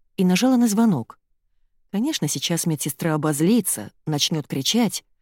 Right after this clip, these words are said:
но я уже знаю историю с Юлей и сумею правильно построить разговор. Но, увы, никакого движения за створкой не было. Я вышла во двор и задрала голову. Вон окна квартиры Жуковой.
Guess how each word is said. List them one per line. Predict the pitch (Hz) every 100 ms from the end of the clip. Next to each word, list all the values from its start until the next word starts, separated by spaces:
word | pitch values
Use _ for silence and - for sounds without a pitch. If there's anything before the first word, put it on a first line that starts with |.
| _ _ _
но | -
я | 165 165
уже | 165 180
знаю | 220 302 185
историю | 135 - 165 160
с | 165
Юлей | 214 233 113 104 - _ _ _
и | 220
сумею | - 294 285 151
правильно | 127 220 220 156
построить | - 165 - 190 180
разговор. | 185 175 208 160 101 - _ _ _ _ _ _ -
Но, | 170 180
увы, | 175 196
никакого | 294 277 185 165 151
движения | 147 147 147 196 220
за | 151
створкой | - 147 160 - 185
не | 262
было. | 175 113 110 - _ _ _ _ _ _ _ _
Я | - 247 277
вышла | 233 170
во | 143 135
двор | 147 240 269 _ _
и | 190
задрала | 175 170 185 240
голову. | 240 165 120 107 92 - _ _ _ _ _ -
Вон | 214 294 165
окна | 156 143 156
квартиры | 151 156 - 160 190
Жуковой. | 208 214 135 110 95